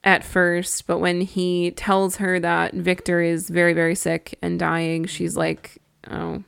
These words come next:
shit. Okay. Guess I'm being kind of an asshole about this, huh?" Jace seems to think that whatever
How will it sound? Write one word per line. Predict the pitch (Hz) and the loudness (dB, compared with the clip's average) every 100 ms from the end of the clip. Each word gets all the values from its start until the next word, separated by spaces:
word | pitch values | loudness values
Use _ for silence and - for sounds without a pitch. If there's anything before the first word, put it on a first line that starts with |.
| _ - | _ -16
shit. | - - - - - | -8 -6 -6 -10 -10
Okay. | - 92 - _ - | -6 -6 -8 _ -8
Guess | - - | -6 -4
I'm | 196 | -4
being | - | -4
kind | - - | -4 -4
of | - | -4
an | - | -4
asshole | - - - - - - 196 - - | -4 -6 -6 -6 -4 -8 -10 -16 -8
about | 208 - - | -4 -4 -4
this, | - - - | -6 -6 -6
huh?" | - - - 190 _ _ 208 | -4 -4 -6 -8 _ _ -8
Jace | 185 226 254 262 - - | 0 2 4 0 -4 -6
seems | - 220 220 - | -4 -2 -2 -4
to | 196 | 0
think | 190 190 - | 0 0 0
that | 180 170 - | 2 2 2
whatever | 185 185 - 185 185 185 185 180 175 170 - | 0 0 2 2 2 2 4 4 4 2 -2